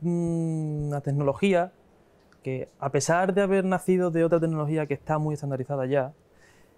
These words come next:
eh, está en fase de investigación. O sea, todo lo que hay son estudios preclínicos, o sea, no hay una puesta a punto en quirófano, no hay una puesta a punto en servicio sanitario. Entonces,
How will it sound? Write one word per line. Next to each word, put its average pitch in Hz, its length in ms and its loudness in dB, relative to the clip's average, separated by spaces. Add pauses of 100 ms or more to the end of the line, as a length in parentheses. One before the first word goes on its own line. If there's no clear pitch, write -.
(140)
eh, 139 300 2 (240)
está 147 180 0
en 160 60 0
fase 160 180 0
de 160 60 -2
investigación. 135 580 -4 (220)
O - 20 -20
sea, 120 460 -12
todo 151 180 4
lo 175 120 4
que 170 120 4
hay 175 160 4
son 165 200 -2
estudios 143 280 -2
preclínicos, 156 720 -2
o - 80 -20
sea, 127 160 -14
no 151 320 0
hay 170 300 0
una 151 260 -2
puesta 151 520 0
a 131 100 -4
punto 139 420 -2
en 139 240 -4 (300)
quirófano, 131 420 -4 (120)
no 135 120 -4
hay 143 80 0
una 151 140 0
puesta 151 220 0
a - 20 -2
punto 147 400 0
en 147 80 0
servicio 143 240 -2
sanitario. 139 380 -4 (1120)
Entonces, 151 580 -2